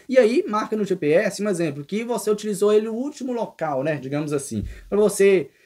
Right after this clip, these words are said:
ter base de onde você os-, deixou os seus fones de ouvido. Galera, é isso, não tem mais nada. Ah, tem a questão da chamada, né? A chamada também faz um bom trabalho, tem uma boa captação, uma voz limpa e tal.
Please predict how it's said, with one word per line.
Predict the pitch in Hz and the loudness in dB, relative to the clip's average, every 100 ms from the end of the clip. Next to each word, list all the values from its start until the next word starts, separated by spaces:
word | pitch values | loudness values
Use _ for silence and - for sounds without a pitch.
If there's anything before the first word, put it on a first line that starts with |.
| _ _ | _ _
ter | - 370 | -2 0
base | 160 214 240 202 165 170 | 2 2 2 0 -4 -4
de | 180 | -2
onde | 190 175 | 0 0
você | 170 175 | -2 -2
os-, | 165 - | -2 -2
deixou | 143 156 175 | -2 0 0
os | 160 | -2
seus | 175 - | -2 -4
fones | 143 143 | -2 0
de | 147 | 2
ouvido. | 175 101 87 - - - - | 2 0 -6 -2 -2 -2 2
Galera, | 208 262 214 117 - - | 2 6 4 2 -8 -2
é | 320 311 - | -2 -2 -2
isso, | 196 143 - 135 | 0 0 -2 -2
não | 151 | -4
tem | 226 214 | -2 -2
mais | 220 254 | 0 0
nada. | - 247 | 0 -2
Ah, | 311 | -4
tem | - 403 | -6 -6
a | |
questão | 349 - 359 | -4 -2 -2
da | 370 | -2
chamada, | - 339 202 247 196 | -4 -2 0 2 2
né? | 185 | 2
A | 220 | 0
chamada | 202 196 214 214 | -2 -2 -2 -2
também | 196 214 | -4 -4
faz | - 262 | -4 -6
um | |
bom | 190 202 | -2 -2
trabalho, | 320 240 147 175 196 | -2 -2 0 0 0
tem | 185 | -2
uma | 170 | 0
boa | 165 214 | 0 0
captação, | 180 - 143 160 175 | -4 -8 -8 -4 -2
uma | 165 147 | -2 -2
voz | 147 143 | -2 -2
limpa | 117 156 196 185 | -2 -2 0 0
e | 139 | 0
tal. | - 165 190 | 0 0 0